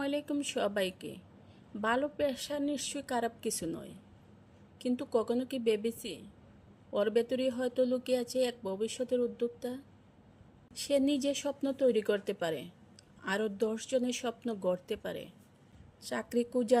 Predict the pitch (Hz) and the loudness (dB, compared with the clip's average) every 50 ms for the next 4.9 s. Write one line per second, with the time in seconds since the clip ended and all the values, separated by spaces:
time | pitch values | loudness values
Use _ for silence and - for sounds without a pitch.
0 | 226 208 180 170 - - - - - - - - - - - - - - - 226 | 6 4 0 -2 -6 -8 -12 -16 -20 -20 -20 -20 -20 -20 -20 -20 -16 -8 -6 -6
1 | 220 - - 233 220 208 226 226 226 220 220 226 226 208 208 220 - - 262 - | -4 0 0 0 0 2 0 0 0 -2 -2 -2 -4 -4 -4 -6 -8 -8 -6 -6
2 | 247 240 262 247 - - 214 196 190 185 185 190 180 180 - 190 175 - - 170 | -4 -4 -4 -2 0 0 0 2 0 -2 -2 -4 -4 -4 -6 -8 -10 -10 -10 -12
3 | 85 80 - - - - - - - - - - - _ _ _ _ _ - - | -12 -12 -14 -16 -20 -20 -20 -20 -20 -20 -20 -20 -20 _ _ _ _ _ -20 -20
4 | - - - - - - - 254 240 247 269 277 277 285 320 320 - 311 | -20 -20 -20 -20 -18 -10 -4 -2 2 4 4 4 4 2 0 0 0 -2